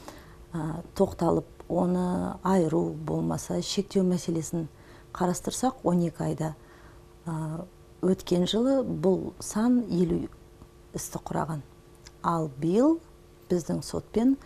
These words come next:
ата-ана құқығына қатысты мәселелер он бір іс бойынша шешіліп,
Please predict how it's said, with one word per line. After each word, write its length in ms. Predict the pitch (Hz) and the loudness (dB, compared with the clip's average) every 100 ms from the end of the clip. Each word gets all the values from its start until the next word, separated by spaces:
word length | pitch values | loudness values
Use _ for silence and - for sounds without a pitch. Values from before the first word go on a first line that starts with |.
| - - - - - - | -20 -20 -20 -20 -20 -6
ата-ана 420 | 175 170 180 170 165 | -4 0 0 0 -6
құқығына 320 | - - 175 - | -10 -8 -8 -6
қатысты 420 | 170 - - 165 | -8 -8 -6 -4
мәселелер 560 | 165 - 165 165 196 233 | -4 -4 -2 0 0 -2
он 200 | 175 180 | 0 2
бір 80 | 165 | 2
іс 120 | 156 | -2
бойынша 540 | - 170 156 139 214 226 - - - - - | -8 -6 -6 -4 -4 -4 -10 -20 -20 -20 -18
шешіліп, 460 | - 156 - 233 | -10 -6 0 -2